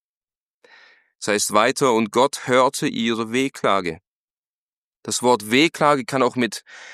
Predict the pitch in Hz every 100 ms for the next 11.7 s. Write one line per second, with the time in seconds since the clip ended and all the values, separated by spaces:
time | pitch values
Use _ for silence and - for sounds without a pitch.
0 | - _ 147 - - - - 123 90 -
1 | _ _ _ _ _ - 92 95 107 -
2 | 113 110 113 127 139 _ - _ _ -
3 | 104 113 113 127 123 - 151 - - -
4 | 123 117 127 131 120 123 127 123 123 117
5 | - 135 143 180 - - 156 135 131 -
6 | 135 - 165 208 - - 123 120 131 147
7 | - - - 131 135 135 120 - 101 117
8 | 139 170 214 196 - - - - - 123
9 | 110 - 139 127 - 127 - 123 - 165
10 | 165 - 117 - 92 82 78 - - -
11 | - _ _ _ _ _ -